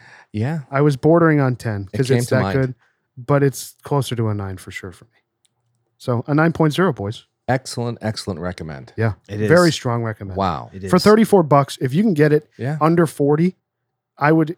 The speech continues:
Speaker 2: encourage any listener out there, if you can get this for under forty, get a fiver, get a three, wherever you can get them. Um, just don't buy fake ones. You know, find a retailer you trust.
Speaker 1: Yep.
Speaker 2: Do email us if you have questions about sourcing. We're glad to help.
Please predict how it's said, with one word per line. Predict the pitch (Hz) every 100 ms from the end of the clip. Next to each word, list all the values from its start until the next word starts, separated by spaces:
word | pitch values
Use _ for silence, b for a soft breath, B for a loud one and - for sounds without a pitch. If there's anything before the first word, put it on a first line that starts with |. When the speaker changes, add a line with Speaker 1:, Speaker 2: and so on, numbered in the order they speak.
| -
Speaker 2:
encourage | 135 151 131 117
any | 147 175
listener | 156 143 143 127
out | 117
there, | 117
if | 107
you | 147
can |
get | 143 135
this | 127
for | - -
under | 127 123
forty, | 127 117
get | 107 147
a | 151
fiver, | 135 131 127 123
get | 127
a |
three, | 131 127 127 127 _ _ _ _ _ -
wherever | 123 127 139
you | 131
can | 147
get | 135 127
them. | 135 135 - _ 123
Um, | 113 107 110 107 _ _
just | - 107
don't | 113
buy | 139
fake | 143 135 123
ones. | 131 127 - _ _ _ _ _ _ - 80 -
You | 101
know, | 90 _
find | 123 131
a |
retailer | 131 131 139 123
you | 120
trust. | - 120 117 - _ _ -
Speaker 1:
Yep. | 90 - _ _ _ _ -
Speaker 2:
Do | 95 -
email | 165 165 151 139
us | 135 -
if | 113
you | 113
have | 117 113 - -
questions | 135 131 131
about | 117 117 117 _
sourcing. | - - 135 135 143 139 _ b b b
We're | 117
glad | 104 117 135
to | 143
help. | 131 135 -